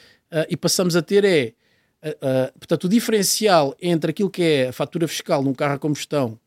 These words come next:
versus carro elétrico é, é grande, mas não por via de eu ter um incentivo,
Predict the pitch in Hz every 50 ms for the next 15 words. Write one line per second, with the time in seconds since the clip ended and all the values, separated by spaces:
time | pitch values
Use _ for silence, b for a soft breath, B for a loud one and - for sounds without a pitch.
0 | _ _ _ _ 123 127 165 170 151 - - - - 143 135 139 143 151 165 160
1 | 180 190 190 - _ _ _ - 170 175 185 175 175 _ - 151 143 135 147 151
2 | 156 170 185 240 294 - b b b b b b b b - 160 147 151 208 254
3 | 277 262 247 226 208 190 214 226 208 185 156 139 131 139 160 156 - 202 190 180
4 | 156 131 135 - - 143 151 151 - 175 165 156 - 196 175 135 120 123